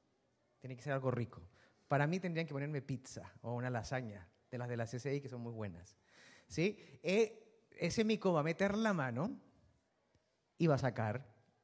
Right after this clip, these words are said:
la comida. Pero va a ocurrir un su-, un suceso que tiene que ver con física, que tiene que ver con medidas, con matemáticas,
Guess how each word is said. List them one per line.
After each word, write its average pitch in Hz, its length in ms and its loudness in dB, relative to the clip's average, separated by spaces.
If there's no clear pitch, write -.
la 104 140 -8
comida. 131 360 0
Pero 151 160 8
va 170 60 12
a 185 40 10
ocurrir 196 300 8
un 190 120 6
su-, 165 260 2
un 165 200 2
suceso 196 640 4
que 175 100 -2
tiene 170 220 0
que 165 160 4
ver 170 160 4
con 143 200 0
física, 156 640 -2
que - 80 -16
tiene 120 140 -6
que 127 60 -2
ver 123 100 -2
con 131 160 -4
medidas, 139 640 2
con 131 100 0
matemáticas, 156 880 -2